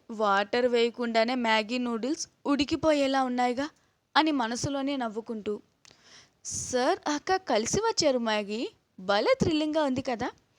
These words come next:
సరదాగా వెళ్ళి మాట్లాడదాం పద" అని లేచి నిలబడిన స్వప్న వైపు ఒక్క చూపు చూసింది మేఘన. అంతే, మారు మాట్లాడకుండా మౌనంగా కుర్చీలో కూర్చుండిపోయింది స్వప్న.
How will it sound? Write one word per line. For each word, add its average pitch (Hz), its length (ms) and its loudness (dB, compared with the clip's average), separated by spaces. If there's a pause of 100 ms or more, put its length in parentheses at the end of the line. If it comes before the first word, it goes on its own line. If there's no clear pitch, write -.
(280)
సరదాగా 370 460 0
వెళ్ళి 359 200 0
మాట్లాడదాం 330 520 0
పద" 302 220 -4 (420)
అని 294 180 0
లేచి 233 400 0
నిలబడిన 262 480 4
స్వప్న 220 420 -2
వైపు 214 340 -2 (560)
ఒక్క 254 260 4 (100)
చూపు 277 320 0
చూసింది 233 460 -4
మేఘన. 190 360 -8 (220)
అంతే, 196 300 -4 (580)
మారు 220 580 6
మాట్లాడకుండా 240 960 2
మౌనంగా 214 840 -4
కుర్చీలో 302 420 -2
కూర్చుండిపోయింది 214 720 -6
స్వప్న. 202 380 -10